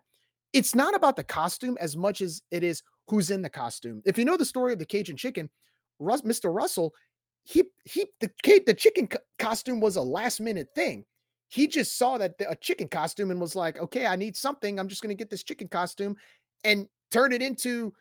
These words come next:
the legendary Cajun chicken. If we could do something like that, and the, whoever's filling in that costume has spirit,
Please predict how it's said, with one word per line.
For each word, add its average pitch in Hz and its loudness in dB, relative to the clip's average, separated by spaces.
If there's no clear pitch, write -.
the 165 6
legendary 233 2
Cajun 220 -2
chicken. 320 -6
If 392 4
we 415 2
could 427 0
do 359 6
something 277 -4
like 147 -4
that, 151 -6
and 143 -8
the, 131 -14
whoever's 202 0
filling 196 0
in 190 -6
that 147 -8
costume 175 -6
has 147 -6
spirit, 196 -2